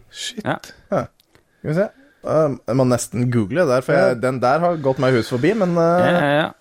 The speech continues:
Speaker 2: Og det, men det er altså terningkast fire. Jeg vet ikke, jeg skal se hva Metacritic
Speaker 1: Det var et E A-spill til P S to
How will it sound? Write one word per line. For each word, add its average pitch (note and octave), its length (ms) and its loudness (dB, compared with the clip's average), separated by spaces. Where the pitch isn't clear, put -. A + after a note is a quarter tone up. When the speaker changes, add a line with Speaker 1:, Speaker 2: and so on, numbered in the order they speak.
Speaker 2:
Og C#3+ 120 0
det, D3 480 2
men D3+ 160 -2
det D3 80 2
er C3 80 4
altså C3 180 -4
terningkast A2 460 -6
fire. A2+ 140 -8
Jeg B2 80 -4
vet B2 180 -6
ikke, B2+ 100 -6
jeg B2 80 -6
skal - 0 -
se A2+ 140 -10
hva G#2 280 -4
Metacritic G#2+ 300 -8
Speaker 1:
Det F#3 160 2
var D#3 840 2
et D3+ 120 -4
E C#3 140 2
A-spill F3 640 0
til D3+ 220 2
P C#3 160 -4
S C3+ 160 0
to C#3 140 -6